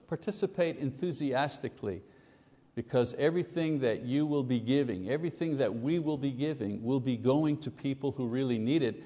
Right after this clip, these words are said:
And the twist this year, as I mentioned this morning, is that we've contacted smaller churches in our area that don't have a program like this, who are poorer than we are,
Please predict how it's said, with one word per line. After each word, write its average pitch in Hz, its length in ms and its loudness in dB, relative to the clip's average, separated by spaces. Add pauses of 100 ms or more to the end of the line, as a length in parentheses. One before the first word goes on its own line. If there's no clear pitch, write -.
(220)
And 131 120 0
the 131 60 4
twist 170 540 2
this 165 240 2
year, 123 140 4
as 113 100 2
I 113 80 0
mentioned 123 420 0
this 104 180 -6
morning, 139 460 0 (720)
is 123 120 0
that 139 160 2
we've 139 200 -2
contacted 156 760 4
smaller 156 500 6
churches 175 600 2
in 117 120 4
our 110 200 2
area 131 400 2
that 123 240 2
don't 143 220 6
have 185 240 6
a 208 60 4
program 113 560 0
like 104 300 -2
this, 120 240 -2
who 127 140 -2
are 113 80 2
poorer 196 520 8
than 113 220 2
we 143 240 2
are, 113 280 4